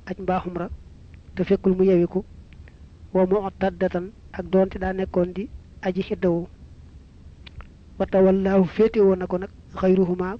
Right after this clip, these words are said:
ku bokkut ak ñoom ñaar. Wa takfiinuhu, akuk sàngeem, bi siyaabi ka jumhatihi, lu mel ni ki yérey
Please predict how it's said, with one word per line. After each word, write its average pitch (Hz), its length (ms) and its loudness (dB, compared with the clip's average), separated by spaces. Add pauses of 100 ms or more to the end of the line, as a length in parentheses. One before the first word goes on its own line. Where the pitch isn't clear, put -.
ku - 80 -12
bokkut - 320 -2
ak 180 80 -6
ñoom 185 260 -2
ñaar. 180 220 -10 (1300)
Wa 180 100 -2
takfiinuhu, 185 960 0 (180)
akuk 185 240 -4 (220)
sàngeem, 190 580 -4 (1500)
bi 185 100 2
siyaabi 185 640 0 (360)
ka 214 100 2
jumhatihi, 180 760 0 (440)
lu 185 100 4
mel 190 160 2
ni 185 120 2
ki 190 240 -2 (360)
yérey 190 560 6